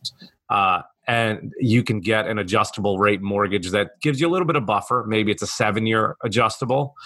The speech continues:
uh, and, uh, it may be worthwhile then. I hesitate because that's the point where I would ask the mortgage person, "Hey, is it worth it? Am I saving enough in a lower interest rate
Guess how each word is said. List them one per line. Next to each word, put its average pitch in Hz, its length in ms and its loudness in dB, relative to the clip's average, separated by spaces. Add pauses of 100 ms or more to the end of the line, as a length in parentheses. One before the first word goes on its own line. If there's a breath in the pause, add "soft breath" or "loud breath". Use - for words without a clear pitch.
(300 loud breath)
uh, 107 320 2
and, 110 340 0 (240)
uh, 113 300 2 (1000)
it 139 160 0
may 143 180 2
be 135 160 0
worthwhile 110 760 0
then. 131 340 0 (260 loud breath)
I 117 100 4
hesitate 127 600 0
because 107 280 0
that's 120 280 2
the 110 80 -4
point 113 280 0
where 104 120 2
I 104 80 4
would 98 280 -4
ask 107 360 0
the 110 80 2
mortgage 104 400 2
person, 98 280 2
"Hey, 104 280 2
is 95 120 -2
it 87 120 -2
worth 92 300 0
it? - 100 -10 (420 loud breath)
Am 117 160 2
I 104 80 4
saving 127 460 0
enough 113 320 2
in 107 100 0
a 98 80 0
lower 101 320 2
interest 110 380 -4
rate 117 320 2